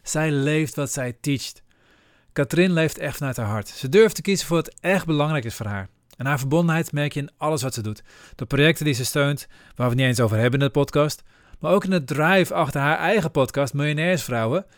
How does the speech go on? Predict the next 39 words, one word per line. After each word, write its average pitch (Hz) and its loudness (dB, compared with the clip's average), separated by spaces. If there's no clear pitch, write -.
waarmee 151 2
ze - -4
echt 196 2
het 196 -2
taboe 180 2
wil 202 4
doorbreken 127 2
van 127 -6
vrouwen 190 2
die 170 0
succesvol 170 -2
zijn 160 -2
en 170 -2
miljonair 135 -4
zijn. 98 -10
Want 123 -6
nog 135 -4
steeds 202 4
zitten 170 -2
daar 170 2
behoorlijk 165 2
wat 147 -6
vooroordelen 117 -2
over. 104 -10
Voor 151 -8
mijzelf 170 0
is 165 -2
het 139 -4
meest 180 2
inspirerend 151 0
hoe 139 0
zij 143 -2
vanuit 139 -2
alignment 131 0
grote 202 4
keuzes 156 2
durft 175 0
te 175 -6
maken 185 0